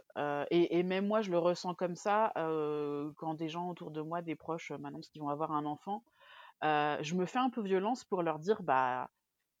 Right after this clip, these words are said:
il y a des moments super, mais il y a des moments super durs. Heu, sache que si tu as besoin un jour de te plaindre, heu, que ça va pas, que tu en as ras-le-bol, je serai là pour t'écouter. Heu, et sinon je serai, heu, je serai ravie, heu, enfin de partager tout le bonheur que c'est avec toi. »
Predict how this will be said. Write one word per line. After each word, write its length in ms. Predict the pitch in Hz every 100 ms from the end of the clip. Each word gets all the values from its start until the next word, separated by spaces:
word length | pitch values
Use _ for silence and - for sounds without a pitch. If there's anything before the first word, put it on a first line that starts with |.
| _ _ _ _ 185
il 60 |
y 20 |
a 60 | 175
des 100 | 175
moments 280 | 185 175 175
super, 480 | 175 185 175 208 208
mais 80 | 185
il 20 |
y 40 |
a 40 | 156
des 100 | 170
moments 260 | 175 180 185
super 420 | - 190 175 170
durs. 360 | 180 240 247 - 170
Heu, 380 | 165 160 156 156
sache 360 | - 190 -
que 140 | - 185
si 240 | - 185
tu 220 | - 190
as 80 | 170
besoin 400 | 170 175 175 190
un 20 | 185
jour 180 | 180 180
de 100 | 170
te 100 | -
plaindre, 480 | 185 175 185 170 156
heu, 40 |
que 120 | 160
ça 160 | 160 165
va 140 | 160
pas, 160 | 156 180
que 120 | 180
tu 100 | 160
en 80 | 156
as 60 | 151
ras-le-bol, 380 | 156 156 180 175
je 100 | 156
serai 200 | - 156
là 140 | 156
pour 180 | - -
t'écouter. 500 | 151 _ 151 202 214 - - - - -
Heu, 140 | 156
et 60 | 156
sinon 300 | - 175 190
je 120 | 165
serai, 280 | - 160 156
heu, 200 | 151 143
je 120 | 139
serai 220 | 147 156
ravie, 420 | 143 143 147 190 190
heu, 180 | 151 147
enfin 220 | - 147
de 180 | 147 147
partager 460 | 151 - 151 147 165
tout 120 | 165
le 60 |
bonheur 260 | 156 156 165
que 80 | 160
c'est 120 | -
avec 220 | 151 160
toi. » 140 | -